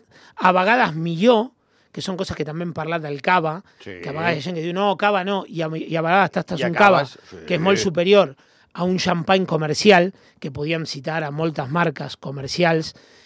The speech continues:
Speaker 1: que, que són xampanys que costen, a lo millor, trenta-vuit, trenta-nou, quaranta-dos euros, i tu agafes un cava de vint euros o un Franciacorta de trenta, que és molt superior. Molt superior en qualitat, eh?
Speaker 2: Sí, sí,
Speaker 1: Molt
Speaker 2: sí,
Speaker 1: superior
Speaker 2: sí.
Speaker 1: en qualitat.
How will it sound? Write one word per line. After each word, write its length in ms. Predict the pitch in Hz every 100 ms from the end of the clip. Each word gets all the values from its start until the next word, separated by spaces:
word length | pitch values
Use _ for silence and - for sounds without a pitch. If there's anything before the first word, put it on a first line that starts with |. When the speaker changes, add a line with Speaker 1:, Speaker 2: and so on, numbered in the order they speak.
| _
Speaker 1:
que, 160 | - 143
que 300 | 147 139 143
són 200 | - 151
xampanys 460 | 123 147 147 160 -
que 120 | 143
costen, 460 | 160 147 160 147 147
a 60 | 151
lo 60 | 143
millor, 320 | 156 165 131 _ _ _
trenta-vuit, 600 | - 147 139 147 165 180 131
trenta-nou, 600 | 143 135 147 170 170 139
quaranta-dos 640 | - 147 147 151 160 160
euros, 360 | 180 156 139 - _ _ _ _
i 80 | 170
tu 100 | 135
agafes 340 | 180 185 170 156
un 180 | 180 175
cava 480 | 214 196 165 131 120 _
de 180 | 196 151
vint 180 | 175 190
euros 300 | 185 151 -
o 100 | 175
un 140 | 180
Franciacorta 880 | 175 175 170 - 160 196 185 147 147 135 _ _ _ _ -
de 160 | 147 147
trenta, 460 | 190 190 165 180 226 _ _ _ _ _ _ _
que 80 | -
és 80 | 147
molt 180 | 190 185
superior. 500 | 175 151 147 180 139 - -
Molt 160 | 180 254
superior 340 | 269 220 220
en 60 | 269
qualitat, 460 | 247 208 185 175 156
eh? 140 | 208 254 _
Speaker 2:
Sí, 140 | - 143
sí, 100 | 156
Speaker 1:
Molt 120 | 196
Speaker 2:
sí, 80 | 220
Speaker 1:
superior 200 | 190 233
Speaker 2:
sí. 20 |
Speaker 1:
en 40 |
qualitat. 360 | 233 196 165 139